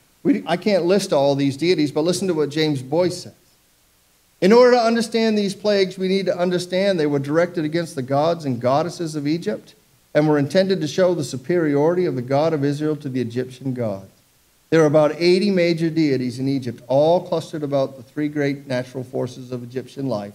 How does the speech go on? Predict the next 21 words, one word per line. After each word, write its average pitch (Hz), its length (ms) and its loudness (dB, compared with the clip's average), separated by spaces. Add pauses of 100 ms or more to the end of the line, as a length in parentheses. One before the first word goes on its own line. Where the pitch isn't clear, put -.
the 123 80 -14
Nile 127 400 -4
River, 160 380 -6 (540)
the 127 80 -4
land, 139 520 -2 (260)
and 120 140 -6
the 120 60 -8
sky. 110 360 -10
About 127 420 -10
eighty. 147 340 -8 (1500)
So 127 220 0
we 127 200 -4
are 135 160 0
definitely 143 380 -4
not 147 220 -2
gonna 147 140 -4
take 139 280 -8
time 151 240 -2
to 131 60 -6
list 147 300 -4
those 147 260 -2